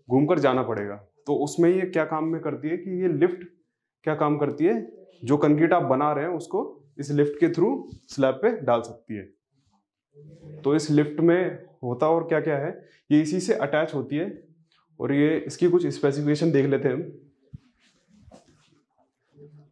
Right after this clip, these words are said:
अगर हम इस लिफ्ट की बात करें तो ये कम से कम, अ, पचास फीट की ये इसकी हाइट होती है।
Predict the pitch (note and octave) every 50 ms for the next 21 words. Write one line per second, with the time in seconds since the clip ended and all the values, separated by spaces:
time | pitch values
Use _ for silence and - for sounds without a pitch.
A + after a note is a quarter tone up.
0 | _ _ - B2+ B2+ D3+ D#3+ F3 - F3+ - - C3+ C3 - C#3+ C3+ D3+ D3+ D#3+
1 | - - F#3+ F#3 F3+ D#3 A2+ A2+ B2 C3+ D3 D3 - D3 C3 C#3 E3 E3 F#3+ F3+
2 | F#3+ G3 F#3+ - D#3 D3+ D3+ E3 E3+ F#3+ F#3+ - - - - _ _ _ _ _
3 | _ - C3 A#2+ A2+ A2 - B2+ A#2 D#3+ E3 E3 - F3+ E3+ E3+ E3+ E3+ F3 F3
4 | F3+ F3 E3+ E3 D#3+ E3 - F3 E3+ A#2+ B2 B2+ C3+ C#3 A#2+ G2 - A2+ B2 D3+
5 | F#3+